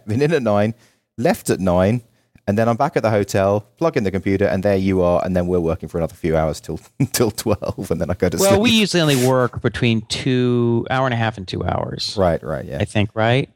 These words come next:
Speaker 2: Is that right? No, actually, sometimes I've been getting back as early as seven, which is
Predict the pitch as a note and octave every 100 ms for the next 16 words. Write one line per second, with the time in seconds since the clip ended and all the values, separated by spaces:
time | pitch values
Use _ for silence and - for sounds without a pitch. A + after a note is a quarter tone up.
0 | _ - D3 D#3+ C4 F4+ F#4+ G4 F#4 -
1 | _ _ - D#4 - D#4 C#4+ C#4 C4+ A#3+
2 | G#3 G#3 G3+ F3 F3+ E3 E3 D3+ B2+ -
3 | - D#3+ D3 B2+ A#2+ A#2 A#2+ B2 A2+